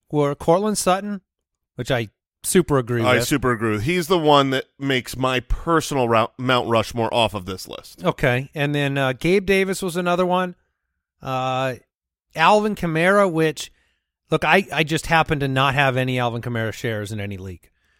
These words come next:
Speaker 1: So I don't think I relate to that one, but I get it. Like, we've seen the numbers, the offense, everything. And then D J Moore, who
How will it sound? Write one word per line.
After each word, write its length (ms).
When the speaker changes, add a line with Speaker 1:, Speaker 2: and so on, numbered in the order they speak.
Speaker 1:
So 120
I 60
don't 160
think 180
I 60
relate 420
to 120
that 200
one, 320
but 140
I 100
get 280
it. 260
Like, 280
we've 200
seen 340
the 80
numbers, 420
the 80
offense, 500
everything. 380
And 80
then 100
D 140
J 200
Moore, 380
who 440